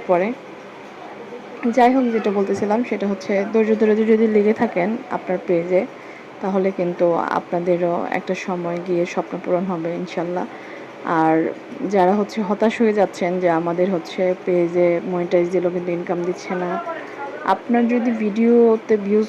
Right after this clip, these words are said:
ভালো না হয়, ছবি ভালো ভিউজ না হয়, তাহলে আপনাকে কীভাবে ইনকাম দিবে বলেন? আপনাকে after all যেটা করতে হবে সেটা হচ্ছে যে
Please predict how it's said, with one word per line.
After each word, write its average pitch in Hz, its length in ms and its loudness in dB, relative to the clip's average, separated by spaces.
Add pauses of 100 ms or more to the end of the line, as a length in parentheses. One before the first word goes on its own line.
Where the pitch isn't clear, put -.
ভালো 196 240 4
না 190 260 0
হয়, 180 300 0
ছবি 190 360 -2
ভালো 180 680 0
ভিউজ 190 360 0
না 185 160 -2
হয়, 175 220 -4
তাহলে 196 280 0
আপনাকে 202 460 -4
কীভাবে 196 280 0
ইনকাম 175 300 -4
দিবে 165 220 -2
বলেন? 175 340 -2 (560)
আপনাকে 196 440 -2
after 190 260 0
all 190 420 2
যেটা 190 280 2
করতে 220 260 -2
হবে 190 140 0
সেটা 202 240 -4
হচ্ছে 190 340 -2
যে 180 220 2